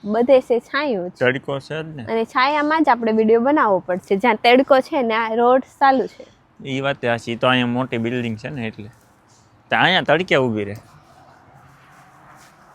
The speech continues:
Speaker 2: Finally નક્કી કર્યું છે
Speaker 1: કે
Speaker 2: વીડિયો
Speaker 1: ફર-
Speaker 2: ઉતારતા જઈએ અને ઘરે જઈએ.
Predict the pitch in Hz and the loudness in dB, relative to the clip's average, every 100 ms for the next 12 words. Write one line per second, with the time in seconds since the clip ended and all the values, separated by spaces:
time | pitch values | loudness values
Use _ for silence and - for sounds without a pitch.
0 | - - - - - - - 165 190 196 | -20 -20 -20 -20 -20 -20 0 2 4 4
1 | 190 190 185 185 - _ _ 135 165 - | 4 4 2 0 -6 _ _ -2 0 0
2 | 165 170 185 160 135 131 120 - - _ | 2 2 2 2 4 6 4 -2 -20 _
3 | - - 170 190 160 180 208 190 185 196 | -4 0 4 6 6 4 2 2 4 4
4 | 214 151 135 123 139 160 135 170 170 120 | 6 4 2 2 4 4 6 4 4 2